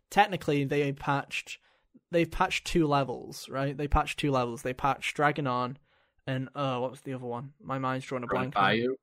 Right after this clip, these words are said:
Speaker 1: Run It By You. They patched those. The fuckers thought they patched three. They thought they'd also patched Nitro Processing. But we found another skip anyway in that one
Speaker 2: <laughs>
Speaker 1: that's actually quicker. So they patched the old skip,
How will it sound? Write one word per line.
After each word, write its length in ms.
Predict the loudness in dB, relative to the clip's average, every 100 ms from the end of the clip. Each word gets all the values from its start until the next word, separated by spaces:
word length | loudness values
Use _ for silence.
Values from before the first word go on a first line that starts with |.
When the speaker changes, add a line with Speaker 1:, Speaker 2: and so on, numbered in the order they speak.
| _ -2
Speaker 1:
Run 120 | 0
It 60 | 4
By 140 | 4
You. 160 | 4 -2 -12 -18 -4
They 100 | 2
patched 260 | 2 2
those. 280 | 0 0 -2 -10 _ _ -8 -4
The 80 |
fuckers 400 | 0 0 2 0
thought 240 | 6 8 8
they 100 | 4
patched 440 | 4 2 0 -10
three. 440 | -2 0 2 -2 -6
They 120 | -2 6
thought 200 | 8 8
they'd 160 | 8
also 320 | 10 8 6
patched 320 | 4 4 2 0
Nitro 320 | 0 0 0
Processing. 640 | 0 0 0 -6 -8 -12 -14 -16 -2
But 80 | 4
we 120 | 4
found 400 | 8 8 10 8
another 320 | 8 6 6
skip 400 | 2 2 2 4
anyway 420 | 2 2 0 0
in 120 | 0
that 220 | 4 6 6
one 200 | 6 6
Speaker 2:
<laughs> 0 |
Speaker 1:
that's 160 | 2
actually 380 | 0 2 0 0
quicker. 580 | 2 4 6 10 10 10 4
So 120 | 2 6
they 120 | 6
patched 400 | 8 6 4 6
the 100 | 10
old 320 | 12 10 8
skip, 420 | 0 2 0 0